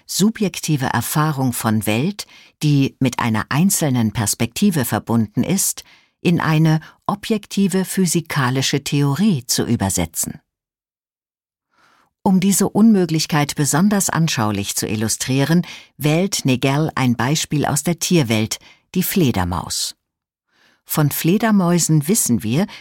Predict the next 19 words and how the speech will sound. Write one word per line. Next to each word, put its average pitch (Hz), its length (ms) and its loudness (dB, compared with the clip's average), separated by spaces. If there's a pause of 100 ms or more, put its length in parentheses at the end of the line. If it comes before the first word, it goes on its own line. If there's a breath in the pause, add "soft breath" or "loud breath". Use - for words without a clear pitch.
dass 170 160 -2
sie 202 100 2
sich - 280 -2
mittels 202 440 0
Radar 117 560 -2
und 160 180 -2
Echolotortung 160 1000 0
in 120 160 0
der 113 160 -2
Welt 117 260 0
orientieren. 107 840 -4 (680 loud breath)
Es - 220 -2
handelt 175 320 0
sich - 240 -2
um 151 100 2
eine 117 280 2
Form 139 400 0
von 123 260 0
Wahrnehmung, 156 580 2